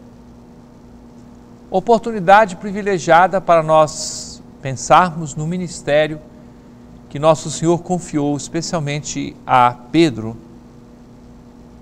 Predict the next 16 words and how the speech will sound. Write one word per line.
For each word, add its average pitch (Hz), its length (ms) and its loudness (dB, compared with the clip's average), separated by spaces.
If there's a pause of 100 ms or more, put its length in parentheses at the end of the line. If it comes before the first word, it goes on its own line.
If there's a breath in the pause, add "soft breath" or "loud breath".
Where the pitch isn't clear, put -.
(500)
porque 151 520 0 (120)
sabemos 160 600 -2
que 160 100 -2
as 135 220 4
devoções 143 720 -4
do 131 120 -10
mês 131 240 -4
de 113 140 -10
junho 127 480 -8 (720)
nos 131 200 -6
conduzem 180 920 -4
especialmente 180 920 -2
a 147 80 0
celebrar 131 520 0
São 139 220 -12 (120)
Pedro. 110 360 -4